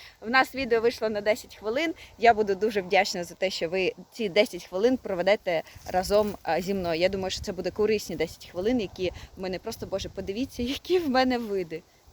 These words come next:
Які в мене види. А це оця алейка, про яку я вам розказувала. Ось вона тут ось так виглядає. Опачки!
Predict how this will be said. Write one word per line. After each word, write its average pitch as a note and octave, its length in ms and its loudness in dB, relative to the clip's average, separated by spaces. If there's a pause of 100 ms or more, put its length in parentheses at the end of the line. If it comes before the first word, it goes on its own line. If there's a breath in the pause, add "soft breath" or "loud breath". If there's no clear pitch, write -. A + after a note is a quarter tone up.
(140)
Які F#3+ 580 -4
в A3 120 -12
мене F#3+ 280 -4
види. F3 260 -2
А G#3 100 2
це D4+ 180 0
оця C4 240 -2
алейка, F#3+ 420 -4
про F3 160 -4
яку E3+ 220 -6
я F3 100 -2
вам E3+ 200 -4
розказувала. G#3+ 720 -6 (760 loud breath)
Ось - 180 -10
вона G3 280 -6
тут - 180 -4
ось G3+ 120 -8
так E4 200 -6 (600 loud breath)
виглядає. A3 760 -4 (260)
Опачки! E4 600 -6